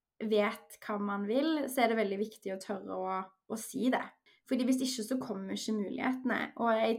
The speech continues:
synes det er så mange ganger der jeg hører fra venner og andre bekjente at de slutter jobben sin fordi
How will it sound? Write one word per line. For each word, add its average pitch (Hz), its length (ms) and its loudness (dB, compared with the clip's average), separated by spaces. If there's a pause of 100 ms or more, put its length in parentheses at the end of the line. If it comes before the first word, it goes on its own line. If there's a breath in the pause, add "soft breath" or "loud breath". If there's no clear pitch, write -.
(280)
synes 233 260 -2
det 233 80 -2
er - 60 -4
så 208 280 0
mange 208 400 0
ganger 196 520 0 (440 loud breath)
der 208 160 2
jeg 214 140 2
hører 196 260 -2
fra - 160 -2
venner 196 540 -2
og 196 100 -6
andre 185 320 -4
bekjente 202 480 -6
at 196 160 -6
de 196 160 -6
slutter 208 460 -6
jobben 190 320 -4
sin 202 180 -4
fordi 190 380 -2